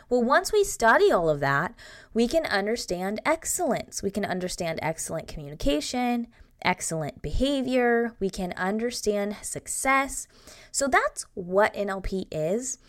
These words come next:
At your most basic level, you have N L P practitioner training. Depends on where you go, but N L P practitioner training is about usually seven to ten days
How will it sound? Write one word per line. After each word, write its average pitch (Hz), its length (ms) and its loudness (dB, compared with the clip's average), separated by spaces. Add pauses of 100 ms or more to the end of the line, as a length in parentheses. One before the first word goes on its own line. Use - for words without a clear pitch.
(400)
At 240 80 2
your 254 140 2
most 294 420 4
basic 226 380 4
level, 170 260 4
you 190 120 4
have 226 220 2
N 220 120 0
L 240 100 2
P 226 160 4
practitioner 214 680 0
training. - 460 -10 (400)
Depends 240 380 2
on 302 140 2
where 294 100 2
you 302 140 0
go, 190 240 4
but 175 160 -2
N 208 120 0
L 254 100 2
P 262 120 0
practitioner 208 560 -2
training 170 380 -12
is 151 300 -10
about 226 560 4
usually 196 600 -2 (140)
seven 226 360 2
to 202 100 0
ten 180 240 -2
days - 420 -6